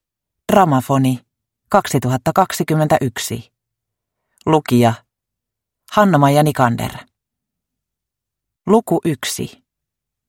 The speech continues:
Kleidheim. Jos olisi päässyt kurkistamaan jonakin kesäpäivänä tuhatseitsemänsataaluvun alkupuolella sisään eräästä Kleidheimhin kartanon ikkunasta Skotlannin ylämaalla,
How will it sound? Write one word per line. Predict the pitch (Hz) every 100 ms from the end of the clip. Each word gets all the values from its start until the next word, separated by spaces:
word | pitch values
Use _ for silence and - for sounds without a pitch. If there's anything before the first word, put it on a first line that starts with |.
| _ _ _ _ _ - -
Kleidheim. | 190 151 123 - 123 117 120 123 - _ _ _ _ _ _ _ _ _ _ _ _ _ _ _ _ _
Jos | 147 139 -
olisi | 139 131 135
päässyt | 143 - 147
kurkistamaan | - 147 - - - 131 131
jonakin | 139 143 123 127 123
kesäpäivänä | 143 - 131 127 123 135 135 -
tuhatseitsemänsataaluvun | 139 131 156 143 143 127 120 131 131 131 139
alkupuolella | - 151 - 120 127 123 123 123 131 _ _ -
sisään | - 165 - 131 131 135
eräästä | 143 135 - 143
Kleidheimhin | 147 151 156 147 - 127 123 123 127
kartanon | 123 156 139 123 123 131
ikkunasta | 151 - 123 123 -
Skotlannin | 143 - 147 127 127 135
ylämaalla, | 156 147 117 113 123 127